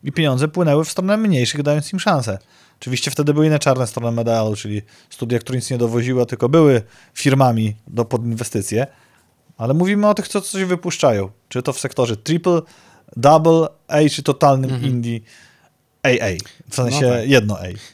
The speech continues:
Speaker 2: Ciekawe, no bo to w-, sprawdzę sobie firmę z ciekawości, która to zrobiła, czyli Daedalic Entertainment. Mm, i oni, no, mają jakąś gierkę, która tam niespecjalnie ma jakieś oceny,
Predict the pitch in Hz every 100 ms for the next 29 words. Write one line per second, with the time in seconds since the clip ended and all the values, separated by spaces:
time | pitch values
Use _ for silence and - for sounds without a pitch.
0 | _ - 226 202 170 180 175 180 165 131
1 | - 131 - 170 165 165 170 160 175 135
2 | 117 110 107 110 - - 117 117 - -
3 | 117 110 110 117 110 107 104 107 107 107
4 | - _ - 120 117 113 117 117 117 110
5 | 117 117 117 131 160 - _ _ _ _
6 | _ 123 120 123 120 - _ _ _ -
7 | 131 180 214 202 135 127 139 151 160 151
8 | 151 139 135 143 143 123 120 117 117 110
9 | 117 - 120 131 135 131 123 139 - 143
10 | 143